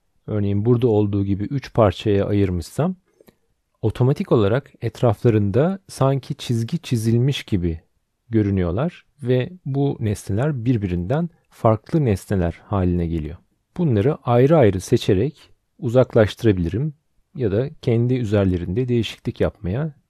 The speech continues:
devam edebilirim. Gördüğünüz gibi çizgi üzerine tıklandığımda çizgi üzerinde bir takım noktalar görüyorum. Bunlara Bezier eğrisi deniyor. Bu noktaların kenarlarındaki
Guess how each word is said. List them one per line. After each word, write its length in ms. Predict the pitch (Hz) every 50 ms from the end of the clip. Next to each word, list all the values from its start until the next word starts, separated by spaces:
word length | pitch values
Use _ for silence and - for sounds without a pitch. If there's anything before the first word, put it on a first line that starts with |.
| _ -
devam 280 | 104 104 113 139 143 131
edebilirim. 460 | 107 104 107 90 85 82 76 76 80 _ _ _ _ _ _
Gördüğünüz 480 | - 185 180 180 175 202 202 202 180 -
gibi 320 | - 101 107 165 202 214 - _ _ _ _ _ _ -
çizgi 500 | - - 123 110 113 123 143 185 196 -
üzerine 440 | - 131 110 117 113 104 101 101 95
tıklandığımda 1040 | - - - - - 120 107 107 104 104 101 98 95 92 87 107 156 196 220 - - _ _ _ _ _ _ - -
çizgi 440 | - - 131 120 123 147 175 190 -
üzerinde 500 | 151 123 107 110 104 98 113 135 165 170
bir 80 | 160
takım 340 | - 107 - - 170 180 - _ -
noktalar 720 | 123 123 123 123 - - 131 117 110 107 98 90 - - _ _ _ _ _ -
görüyorum. 540 | - 104 92 87 85 87 107 156 185 185 - _ _ _ _ _ _ _ - _ _ _ _ _ _ _ _ - -
Bunlara 500 | 175 180 151 117 104 131 165 185 180 - _ _ _ _ _ 135
Bezier 560 | 123 147 156 147 143 156 165 151 117 98 - -
eğrisi 600 | - 113 95 92 92 90 - - - 87 - - _ -
deniyor. 540 | 107 110 101 92 90 87 120 170 202 196 - _ _ _ _ _ _ _ _ _ _ _ _ _ -
Bu 200 | 190 202 196 175
noktaların 540 | 156 139 131 - - 127 107 104 117 151 175
kenarlarındaki 1300 | 180 - - 135 123 123 123 123 123 123 120 113 117 120 113 107 107 - - - - 135 147 170 190 190